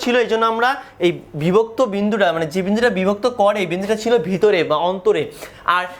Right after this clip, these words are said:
এখন আমরা যেহেতু বহির্বিভক্ত, তার মানে আমার যে বিন্দুটা ওই রেখাটাকে বিভক্ত করেছে, সেটা হচ্ছে ওই রেখাটার বাইরে অবস্থিত, অর্থাৎ রেখাটার বাইরে তো না, বর্ধিতাংশের উপর অবস্থিত। So এইটা যদি আমার পি বিন্দু হয়,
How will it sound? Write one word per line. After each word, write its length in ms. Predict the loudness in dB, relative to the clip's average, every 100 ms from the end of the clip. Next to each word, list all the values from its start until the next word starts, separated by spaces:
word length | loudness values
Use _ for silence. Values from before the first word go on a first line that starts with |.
| -8 -2
এখন 120 | 0
আমরা 120 | 0 -2
যেহেতু 180 | -2 -2 2
বহির্বিভক্ত, 580 | 2 2 2 0 -2 -2 0 0
তার 140 | -2 -2
মানে 120 | -2 0
আমার 160 | -2 -2
যে 60 | -2 -2
বিন্দুটা 360 | -2 -2 2 2 4
ওই 80 | 2 0 -10 -16 -2 0
রেখাটাকে 400 | 2 0 0 -2 -2
বিভক্ত 280 | -2 -2 0 0
করেছে, 200 | 2 0 0
সেটা 200 | 0 2
হচ্ছে 140 | 2 2
ওই 60 | 2
রেখাটার 300 | 2 2 0 0
বাইরে 200 | -2 0 0
অবস্থিত, 240 | -2 -4 -2
অর্থাৎ 340 | -2 0 -4 -4 -14 -2
রেখাটার 300 | 0 2 2 0
বাইরে 180 | -2 -4
তো 40 | -2 0
না, 60 | -2 -6 -2
বর্ধিতাংশের 600 | -2 -2 -2 -2 -2 0 0
উপর 100 | 0 -4
অবস্থিত। 300 | -4 -8 -4 -4 -6 -4 2
So 60 | 2 2 -6 -2
এইটা 140 | 0 2 0
যদি 120 | 0 2
আমার 140 | 0 -2 -4
পি 80 | 0
বিন্দু 220 | 2 2 2
হয়, 240 | 2 0